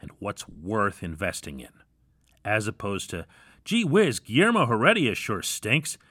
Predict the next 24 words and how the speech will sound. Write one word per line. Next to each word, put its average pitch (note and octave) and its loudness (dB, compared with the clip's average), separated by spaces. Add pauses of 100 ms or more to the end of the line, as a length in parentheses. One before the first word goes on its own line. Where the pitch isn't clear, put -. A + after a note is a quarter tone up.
(460)
We B3+ 6
should C3+ 0
have A2 -2
gotten C#3+ 6
another D3 4
five D#3+ 6
million F#3 4
dollar F3+ 6
outfielder C3 6
to G#2+ -2
make C#3+ 0
sure F#3 2
that D3+ -2
we E3 2
didn't D3+ 0
have E3 4
a C3 4
lousy D3+ 4
player F#3 4
like E3 4
Guillermo F#3 4
Heredia F#3 6
out C#3 2
there." C3+ 0